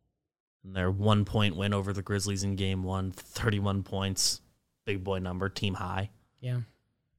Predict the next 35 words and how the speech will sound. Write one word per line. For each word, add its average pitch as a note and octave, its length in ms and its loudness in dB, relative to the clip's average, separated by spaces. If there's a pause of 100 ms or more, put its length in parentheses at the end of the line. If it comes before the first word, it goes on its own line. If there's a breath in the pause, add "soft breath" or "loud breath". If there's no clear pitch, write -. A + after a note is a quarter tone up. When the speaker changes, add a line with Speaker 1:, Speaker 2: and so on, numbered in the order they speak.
(260)
Speaker 1:
Also C3 300 10
nine C3+ 280 8
assists C3+ 380 4
and B2+ 100 6
eight A#2+ 140 6
rebounds A2 480 2
along F#2+ 280 0
the F#2+ 80 0
way, F#2 360 0 (580)
just G#2 200 0
short G2+ 180 0
of F#2 80 -4
a F#2 40 -6
triple-double, F#2 600 -4
and G2 100 -4
it's - 120 -8
just - 240 -8
like, G#2+ 120 -8 (140)
they B2 80 -10
got B2 100 -2
another B2 240 0
guy. A2 320 -2 (1800)
Just A2+ 180 -6
good, C#3 160 6
huh? A#2 220 6 (180)
Doing A#2+ 220 6
it A#2 40 6
at A2 100 4
all G#2+ 260 8
levels, G#2+ 360 6
five G#2 260 6
of G#2 100 -2
ten A2 240 2
from G2 180 -4
three, A2 600 0